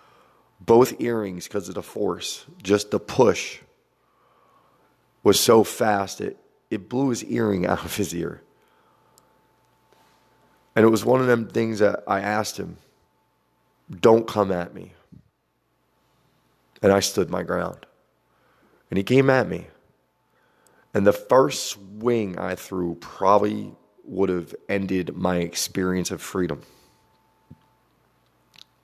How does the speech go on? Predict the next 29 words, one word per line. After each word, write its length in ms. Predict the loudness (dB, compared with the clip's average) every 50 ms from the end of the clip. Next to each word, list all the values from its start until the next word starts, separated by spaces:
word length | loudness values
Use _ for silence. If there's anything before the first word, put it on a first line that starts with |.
| _ _ _ _ _ _ _ _ _ _ _ _ _ _ _ _ _ _ _ _ _ _ _ _ _ _ _ _ _ _
'Cause 220 | -4 0 4 4
at 80 | 4 4
a 240 | 4 0 -2 -4 -10 -20 _ _ _ _ _ _ _ _ _ -6
two 220 | 2 4 4 6
hundred 340 | 6 4 4 2 0 -4 -4
pounds 360 | 0 2 4 4 2 2 -2
of 140 | -6 -8 -8
just 240 | -10 -10 -8 -8 -8
solid 500 | -6 -2 0 2 2 2 2 2 -2 -6
muscle, 540 | -2 -2 -2 -2 -2 -6 -10 -12 -14 -16 -20 -20 -20 -20 _ _
and 80 | -12 -10
these 160 | -8 -4 -4
are 80 | -4 -4
the 80 | -4
pictures 500 | -8 -4 -4 -4 -4 -4 -8 -8 -8 -8
I 80 | -8 -8
used 220 | -8 -8 -8 -8
to 60 | -10 -10
post 440 | 0 0 2 2 2 -2 -8 -8
when 360 | -6 -4 -4 -4 -6 -10 -14 -20 _ _ _ _ _ _ _ _ _ _ _ _ _ _ _ _ _ _ _ -2
I 140 | 0 0
had 240 | 2 2 2 0 -2
the 80 | -4 -10
beanie 420 | -10 -12 -10 -8 -8 -8 -8 -8
on, 320 | -10 -12 -14 -20 -20 -20 -20 _ _ _ _ _ _
and 100 | -6 -4
I 40 | -4
was, 200 | -4 -6 -8 -6
like, 200 | -8 -8 -8